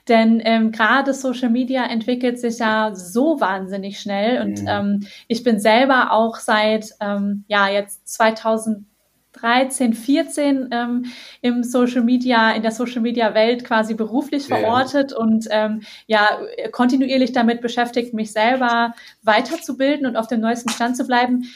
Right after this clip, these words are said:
Speaker 1: Wie ist das, ähm, ja, mit so einem, mit so einem Buch? Da
Speaker 2: Mhm.
Speaker 1: sind wir ja quasi das ganze Jahr jetzt dran gewesen und,
Speaker 2: Ja.
Speaker 1: äh, haben dran gearbeitet und jetzt ist schon wieder so viel passiert, dass wir eigentlich schon wieder eine komplett,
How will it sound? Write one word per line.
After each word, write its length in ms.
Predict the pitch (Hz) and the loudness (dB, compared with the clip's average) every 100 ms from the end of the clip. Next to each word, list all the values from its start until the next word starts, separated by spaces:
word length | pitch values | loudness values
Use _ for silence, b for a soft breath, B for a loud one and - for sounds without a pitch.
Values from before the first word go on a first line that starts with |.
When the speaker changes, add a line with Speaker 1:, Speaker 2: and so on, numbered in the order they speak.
| B | B
Speaker 1:
Wie 340 | - 202 262 285 | -6 2 2 2
ist 200 | 262 - | -2 0
das, 280 | 254 247 - | -2 -2 -4
ähm, 480 | - 226 226 226 - _ | 0 2 4 2 -2 _
ja, 180 | 220 226 | 2 4
mit 180 | 233 | 2
so 80 | 233 | 2
einem, 340 | 226 220 208 - | 0 0 -4 -14
mit 240 | 214 220 | -8 -8
so 60 | 233 | -2
einem 200 | 220 220 | -2 -2
Buch? 340 | 320 453 247 | 0 0 0
Da 140 | - 214 | -2 0
Speaker 2:
Mhm. 40 | |
Speaker 1:
sind 200 | 254 247 | 2 2
wir 80 | 262 | 2
ja 160 | 240 220 | 2 0
quasi 440 | - 226 240 247 | 0 0 0 -2
das 160 | 240 233 | -4 -2
ganze 320 | 214 247 262 | -2 0 0
Jahr 300 | 233 214 240 | 0 2 2
jetzt 260 | 240 233 - | 2 -2 -4
dran 260 | 220 220 | 0 0
gewesen 580 | 220 196 214 247 254 247 | 0 -2 -2 0 2 2
und, 80 | 254 | 2
Speaker 2:
Ja. 200 | 226 226 | -2 -2
Speaker 1:
äh, 140 | 220 | -4
haben 340 | 214 214 214 - | -2 -2 -2 -4
dran 200 | - 214 | -4 -2
gearbeitet 600 | 214 190 214 262 302 302 | 2 2 4 2 0 -4
und 220 | 240 226 | -4 0
jetzt 240 | 233 233 | 0 0
ist 260 | 254 - - | -6 -14 -6
schon 160 | 254 226 | 0 2
wieder 200 | 254 233 | 2 2
so 100 | 247 | 0
viel 120 | 254 | -2
passiert, 380 | 254 240 262 254 | -6 -4 -4 -4
dass 160 | 226 - | -4 0
wir 100 | 202 | 2
eigentlich 360 | 220 285 277 | 2 -2 -6
schon 160 | - 262 | -6 -4
wieder 160 | 262 | 0
eine 140 | 262 240 | 0 0
komplett, 540 | - 233 - 247 240 | -2 -2 0 -2 -2